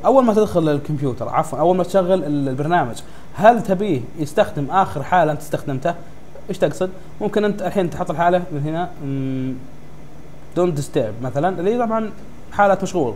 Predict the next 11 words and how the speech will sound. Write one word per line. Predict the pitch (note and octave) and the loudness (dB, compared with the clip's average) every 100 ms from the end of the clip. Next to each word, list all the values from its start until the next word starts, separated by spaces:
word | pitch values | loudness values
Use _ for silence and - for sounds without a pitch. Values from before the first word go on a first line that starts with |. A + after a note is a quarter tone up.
| - - - - | -6 -12 -8 0
تمام؟ | E3+ F#3+ - - - - | 2 2 0 -10 -10 4
لو | F#3 F#3+ | 6 6
سكرت | G#3 - C#4 | 4 4 6
البرنامج | G#3+ G3+ E3 | 4 2 0
وفتحت | D3 A3+ G3+ | 2 2 4
مرة | F3+ | 2
ثانية | G#3 | 4
راح | G3 | 2
يعطيك | E3+ F#3 - | 0 -2 -2
الحالة | C3 - E3 E3 | -4 2 2 2
مشغول. | D#3 E3 | -2 -4